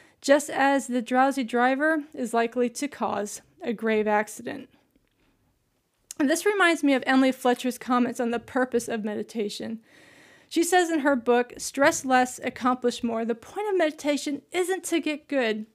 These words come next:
at meditation. The point of meditation is to get good at life. The Thich Nhat Hanh has one more example of how we can walk the path to mindfulness and thus a fuller, happier life.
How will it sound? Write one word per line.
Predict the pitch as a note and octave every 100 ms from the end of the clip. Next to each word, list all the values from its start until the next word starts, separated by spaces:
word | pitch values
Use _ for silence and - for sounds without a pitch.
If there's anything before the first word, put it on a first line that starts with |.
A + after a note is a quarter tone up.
| _
at | -
meditation. | B3+ B3 A3+ A3 A#3+ A3 - - - _ _ _ _ _ -
The |
point | - F4+
of | E4
meditation | D4 - D4 D#4+ - A3+ G#3+ G#3+ _ - _ _ -
is | A3+
to | B3
get | A#3+ A3+
good | B3 A3+
at | G#3+ G#3
life. | G#3 - - - - - _ _ _ _ _ _ _ _ -
The | B3+
Thich | C#4+ D4+
Nhat | D4+ D4
Hanh | C4+ C#4+
has | C#4 B3+
one | A#3 C4 D4+
more | C#4+
example | B3 A#3+ C4 B3+
of | A#3
how | A#3 C4
we | C#4
can | - C4+ A#3+
walk | A3+ B3 C#4+ D4
the | C4+
path | C4+ B3+ A#3+ B3 -
to | - A#3
mindfulness | A3+ A#3+ A#3 A3 A3+ A3+
and | C4 B3 A#3+
thus | C4+ C4 C#4+
a | C4
fuller, | - - C#4 C#4 C#4 C4+ - - -
happier | B3+ B3 B3 A3+ G#3+
life. | G#3+ G3 - -